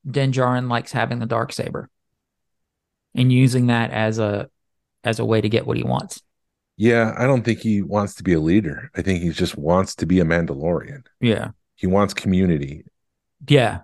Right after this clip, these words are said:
Speaker 2: You know? So, anyways, here comes the tangent. We cut to hyperspace. A Mandalorian is sleeping in his cockpit, and Grogu
Speaker 1: Why would there
Speaker 2: is
Speaker 1: be a
Speaker 2: taking
Speaker 1: tangent come up right now?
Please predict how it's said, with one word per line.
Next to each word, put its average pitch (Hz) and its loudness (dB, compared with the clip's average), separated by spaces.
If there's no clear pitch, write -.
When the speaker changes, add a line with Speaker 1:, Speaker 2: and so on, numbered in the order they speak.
Speaker 2:
You - -20
know? 90 -20
So, 71 -10
anyways, 113 6
here 117 0
comes 101 -2
the 85 -12
tangent. 92 0
We 101 -2
cut 104 -4
to 92 -6
hyperspace. 107 2
A 98 -6
Mandalorian 113 4
is 98 0
sleeping 113 4
in 104 2
his 95 -4
cockpit, 107 -2
and 92 -6
Grogu 113 4
Speaker 1:
Why 127 6
would 339 8
there 349 8
Speaker 2:
is 294 2
Speaker 1:
be 339 8
a 330 8
Speaker 2:
taking 302 2
Speaker 1:
tangent 320 4
come 160 4
up 139 0
right 127 2
now? 120 -6